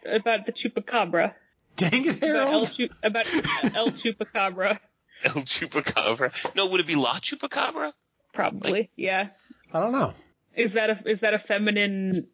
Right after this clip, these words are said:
Speaker 1: noun?
Speaker 3: It ends, I mean,
Speaker 1: It ends in an A,
Speaker 3: it's
Speaker 1: but
Speaker 3: an A.
Speaker 1: uh, okay. Well, again, somebody
Speaker 3: If you know,
Speaker 1: tell
Speaker 3: send
Speaker 1: us.
Speaker 3: us an email.
Speaker 1: Yes.
Speaker 3: So if Chupacabra is masculine or feminine.
Speaker 2: Uh, I'm pretty sure it's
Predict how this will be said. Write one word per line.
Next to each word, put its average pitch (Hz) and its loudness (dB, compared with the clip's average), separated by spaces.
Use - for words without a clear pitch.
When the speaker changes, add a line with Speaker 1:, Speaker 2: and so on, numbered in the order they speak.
Speaker 1:
noun? 196 2
Speaker 3:
It 165 2
ends, 156 -2
I 131 2
mean, 131 -2
Speaker 1:
It 226 -2
ends 254 2
in 233 -2
an 226 0
A, 208 2
Speaker 3:
it's 208 -2
Speaker 1:
but 190 0
Speaker 3:
an 131 -2
A. 120 0
Speaker 1:
uh, 202 2
okay. 226 2
Well, 277 0
again, 226 -2
somebody 254 0
Speaker 3:
If 202 -10
you 214 0
know, 262 2
Speaker 1:
tell 254 2
Speaker 3:
send 233 0
Speaker 1:
us. 240 -6
Speaker 3:
us 262 -2
an 294 -6
email. 107 2
Speaker 1:
Yes. 240 0
Speaker 3:
So 143 -2
if 135 0
Chupacabra 139 0
is 127 2
masculine 127 2
or 123 -2
feminine. 143 0
Speaker 2:
Uh, 151 2
I'm 151 2
pretty 247 0
sure 214 2
it's 165 0